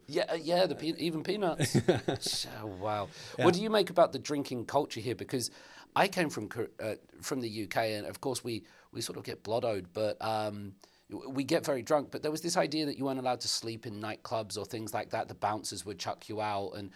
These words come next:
Speaker 1: I came to Korea, and you just see people sort of like they were asleep on the table. And did you notice anything in the drinking culture here?
Speaker 2: I, I noticed that a lot.
Speaker 1: Mm.
Speaker 2: Uh, I, in the Netherlands, we have a really strong drinking culture.
Speaker 1: Yeah.
Speaker 2: If you go out with friends and you're that only person who doesn't want to drink, they kinda bully you. They make fun of you. They make you feel uncomfortable. And,
Speaker 1: Yeah.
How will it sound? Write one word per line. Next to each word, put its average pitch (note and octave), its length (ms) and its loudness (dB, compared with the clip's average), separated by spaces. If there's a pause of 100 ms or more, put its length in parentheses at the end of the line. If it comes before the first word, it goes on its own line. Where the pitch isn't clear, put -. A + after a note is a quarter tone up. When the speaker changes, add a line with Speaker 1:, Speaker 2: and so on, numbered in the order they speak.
(260)
Speaker 1:
I A2 80 -8
came G#3+ 220 -6
to A#2 80 -10
Korea, D#3 320 -4
and F#2 140 -6
you G2+ 60 -16
just - 200 -4
see - 80 -8
people - 340 -10
sort F2+ 160 -2
of F#2 140 -4
like F#2 220 -4
they A2+ 100 -2
were G2+ 120 -4
asleep C3 420 -4
on A#2 80 -4
the G2+ 60 -4
table. C3+ 840 0
And F2 200 -6 (300)
did A2+ 140 -12
you C3+ 40 -6
notice F3 280 -2
anything E3 280 -6
in F#3 80 -6
the F3 60 -6
drinking B2+ 340 -8
culture B2 300 -6
here? B2+ 160 -4
Speaker 2:
I, G#2+ 280 2
I - 40 6
noticed G#2+ 300 4
that G#2 120 2
a G2+ 60 2
lot. C3+ 300 0 (200)
Speaker 1:
Mm. F#2 220 -10
Speaker 2:
Uh, A#2+ 160 6
I, C#3 40 4
in B2+ 60 4
the B2 80 8
Netherlands, C3+ 320 6
we C3 60 6
have B2 100 4
a B2 80 6
really B2+ 220 4
strong C3 340 0
drinking A#2 360 0
culture. C3+ 500 -2
Speaker 1:
Yeah. G#2+ 160 -8 (180)
Speaker 2:
If A2+ 240 0
you B2 140 6
go A#2 160 12
out B2+ 180 8
with C3 120 4
friends A#2+ 340 4
and A2 120 4
you're A#2+ 160 4
that A2+ 160 4
only A#2+ 220 4
person A#2+ 320 4
who A#2 60 2
doesn't A2 220 4
want A2 120 0
to B2 80 0
drink, A2 400 0
they A#2+ 100 -4
kinda F3 440 0
bully A#2+ 400 0
you. F#3+ 240 2
They C3+ 120 -6
make B2 240 -4
fun D3+ 140 0
of C#3+ 140 0
you. D3+ 140 2
They C3+ 80 2
make B2 200 0
you - 60 -12
feel C3+ 100 0
uncomfortable. D3 600 4
And, A2+ 180 0
Speaker 1:
Yeah. - 60 -6